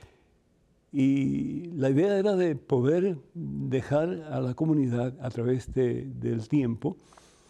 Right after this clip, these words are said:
experiencias de Dios, experiencia de Dios. Si, si estudias un poquito la Biblia, te das cuenta que el primer libro que se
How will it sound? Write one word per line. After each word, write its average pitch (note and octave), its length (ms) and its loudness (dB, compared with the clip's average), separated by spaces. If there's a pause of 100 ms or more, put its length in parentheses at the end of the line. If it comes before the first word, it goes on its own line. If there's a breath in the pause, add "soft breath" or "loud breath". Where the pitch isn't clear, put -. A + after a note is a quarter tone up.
(600 soft breath)
experiencias E3 760 0
de D3 100 2
Dios, D3+ 400 0 (760)
experiencia C3 540 -2
de A#2 40 0
Dios. A#2 220 0 (460 loud breath)
Si, C#3+ 800 0
si - 180 -2
estudias G#3+ 280 -2
un G3+ 80 0
poquito F#3+ 280 -2
la D#3+ 80 4
Biblia, C3+ 320 4
te C3 140 -2
das C3 160 -2
cuenta C#3 340 0
que A#2 220 -4 (400 loud breath)
el B2+ 200 0
primer D#3+ 460 0
libro C#3+ 480 2
que B2+ 160 -4
se A#2+ 680 0